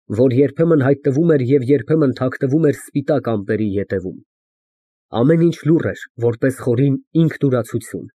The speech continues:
և այդ ինքնուրացության մեջ ես պետք է ապրեի,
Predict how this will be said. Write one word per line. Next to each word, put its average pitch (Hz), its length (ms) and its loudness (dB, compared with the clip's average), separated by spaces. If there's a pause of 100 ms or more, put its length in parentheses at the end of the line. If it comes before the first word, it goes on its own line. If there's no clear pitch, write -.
(360)
և 127 300 0
այդ 135 200 0 (140)
ինքնուրացության 147 960 0
մեջ 135 360 0
ես 139 280 0
պետք 139 320 -2
է 135 40 -2
ապրեի, 120 480 -4